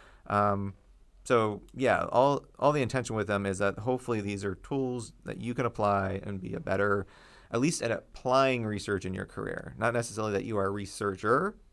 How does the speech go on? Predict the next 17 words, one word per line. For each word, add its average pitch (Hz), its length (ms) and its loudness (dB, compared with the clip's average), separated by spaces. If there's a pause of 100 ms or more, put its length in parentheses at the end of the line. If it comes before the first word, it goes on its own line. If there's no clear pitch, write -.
(140)
but 107 220 2
that 101 120 0
you're 104 140 -2
somebody 101 420 -4
that 98 280 -2 (320)
is 98 180 -8
good 113 480 -2
at 98 420 0 (220)
understanding 104 1040 -2
how 104 320 0
to 101 80 -2
go 98 160 0
about 95 320 0 (180)
a 101 160 -2
hypothesis-driven 92 1160 -4
activity. - 520 -12 (440)
And 113 300 -10